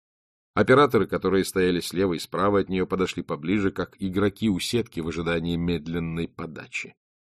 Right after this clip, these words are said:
Снаружи на парковке режиссер и ассистент видеорежиссера, зажатые в передвижном центре управления, замолчали, а сценаристка приготовилась записывать временной код.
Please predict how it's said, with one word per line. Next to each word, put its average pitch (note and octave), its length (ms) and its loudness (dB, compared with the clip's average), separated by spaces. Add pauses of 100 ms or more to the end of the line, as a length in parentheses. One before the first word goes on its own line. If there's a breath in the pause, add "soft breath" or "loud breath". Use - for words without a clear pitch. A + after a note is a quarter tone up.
(280)
Снаружи D#3+ 480 6
на D#3+ 100 8
парковке C3+ 540 4
режиссер A2+ 500 4
и F2 100 2
ассистент G#2 540 2
видеорежиссера, G2+ 920 4 (160)
зажатые F#2+ 600 4
в - 80 -10
передвижном F#2+ 600 2
центре F#2 360 0
управления, F2 580 -2
замолчали, E2+ 760 -4 (220)
а - 240 -2
сценаристка D3+ 680 2
приготовилась C#3+ 640 4
записывать B2 680 -2
временной F#2+ 560 -2
код. - 400 -16